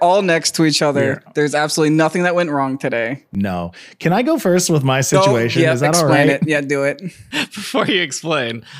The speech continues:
Speaker 3: uh, because we probably have two
Speaker 2: Mm-hmm.
Speaker 3: different audiences listening. We have flying issues that we can talk about, but before, when we get all that out of the way,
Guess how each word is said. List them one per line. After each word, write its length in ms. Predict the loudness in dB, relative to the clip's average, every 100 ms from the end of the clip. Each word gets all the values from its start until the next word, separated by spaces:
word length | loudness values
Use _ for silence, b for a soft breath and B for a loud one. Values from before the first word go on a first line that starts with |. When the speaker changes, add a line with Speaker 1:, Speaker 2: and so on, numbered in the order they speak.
| -20 -6
Speaker 3:
uh, 240 | -2 -2
because 260 | -2 -2 -2
we 160 | -2
probably 240 | -2 2 4
have 40 | 4
two 60 |
Speaker 2:
Mm-hmm. 80 | 2
Speaker 3:
different 220 | 0 -2
audiences 500 | -2 -2 -2 -4 -6
listening. 540 | -2 -2 -2 -4 -4 -6 _ -10
We 180 | -4 -2
have 360 | -2 -4 -8 -16 -20 -20
flying 560 | -18 -6 -2 -2 -2 -4
issues 460 | -6 -4 -4 -4
that 140 | -4 -2
we 100 | -4
can 100 | -4
talk 240 | -4 -4
about, 320 | -4 -6 -6 -8
but 60 |
before, 320 | -12 -6 -4
when 160 | -2 -2
we 80 | -2
get 160 | -2
all 180 | 0 0
that 180 | -2 -2
out 100 | -2
of 40 |
the 100 | 0
way, 640 | 0 0 0 0 -2 -4